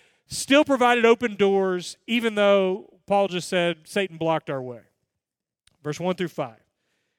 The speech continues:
"Therefore, when we could bear it no longer, we decided to be left alone in Athens. And we sent Timothy, our brother and co-worker for God, in proclaiming the gospel of Christ,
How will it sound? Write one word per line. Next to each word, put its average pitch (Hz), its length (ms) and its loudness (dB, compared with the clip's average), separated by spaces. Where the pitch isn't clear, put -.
"Therefore, 214 520 4
when 185 180 -4
we 196 80 -2
could 180 160 -4
bear 202 200 0
it 240 60 -6
no 226 160 -2
longer, 156 420 -2
we 151 140 -8
decided 185 540 -4
to 180 100 -8
be 151 140 -8
left 175 320 -4
alone 160 480 -6
in 151 500 -10
Athens. 170 640 -14
And 147 60 -12
we 151 40 -8
sent 190 240 -2
Timothy, 220 500 -4
our 160 160 -4
brother 220 440 0
and 160 160 -10
co-worker 196 560 -2
for 170 160 -14
God, 160 480 -4
in 151 100 -16
proclaiming 190 640 -10
the 170 80 -12
gospel 160 500 -8
of 143 100 -12
Christ, - 460 -20